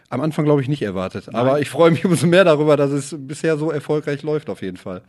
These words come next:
Speaker 2: Ich auch nicht. Und ich muss auch mal hier ein kleines Geheimnis verraten. Ähm, ich bin jetzt gar nicht so der Podcast-Hörer gewesen. Und, äh,
Speaker 1: Ja.
Speaker 2: ich wusste auch erstmal gar nicht, was das genau ist.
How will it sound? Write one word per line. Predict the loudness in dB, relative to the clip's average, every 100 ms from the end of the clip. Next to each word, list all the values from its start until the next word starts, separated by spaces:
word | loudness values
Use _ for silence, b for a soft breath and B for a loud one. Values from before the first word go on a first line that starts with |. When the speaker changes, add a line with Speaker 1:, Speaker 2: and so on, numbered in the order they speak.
| b b
Speaker 2:
Ich | -8 -6
auch | -6
nicht. | -6 -12 -14 -12
Und | -10
ich | -6
muss | -8 -8 -8
auch | -8 -6
mal | -4
hier | -4
ein |
kleines | -4 -6
Geheimnis | -4 -6 -6
verraten. | -10 -10 -12 -12 -14 -12
Ähm, | -10 -10 -12 -14
ich | -18 -6
bin | -4
jetzt | -4 -8 -4
gar | -4
nicht | -4
so | -6
der | -6 -6
Podcast-Hörer | -10 -12 -10 -10 -10 -6 -4 -4
gewesen. | -6 -6 -6 -8 -14
Und, | -10 -10 -10 -12
äh, |
Speaker 1:
Ja. | -8 -6
Speaker 2:
ich |
wusste | -6 -6 -6
auch | -6
erstmal | -6 -6 -6 -6
gar | -6
nicht, | -8 -10
was |
das | -12 -12
genau | -14 -12
ist. | -12